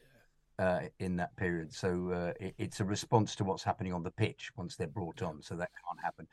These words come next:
But, and, um, uh, uh, the thing about the shin pads, I, I agree really, 'cause,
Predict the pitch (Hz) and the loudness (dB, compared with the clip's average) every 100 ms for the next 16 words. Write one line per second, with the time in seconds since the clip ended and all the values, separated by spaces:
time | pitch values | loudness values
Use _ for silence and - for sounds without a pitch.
0 | - - - 113 - - - 117 113 117 | -20 -2 2 2 0 -6 6 8 10 12
1 | 117 113 113 _ _ _ - 110 110 110 | 12 10 4 _ _ _ 6 10 10 8
2 | - - - 110 - - _ 127 123 135 | 2 -10 -10 -12 -14 -20 _ -6 0 2
3 | 113 143 113 107 98 120 110 104 90 80 | 6 8 8 8 6 6 8 8 6 6
4 | 101 98 - 101 85 92 85 85 80 82 | 4 4 4 4 4 0 0 0 -2 -2
5 | 87 82 | -4 -2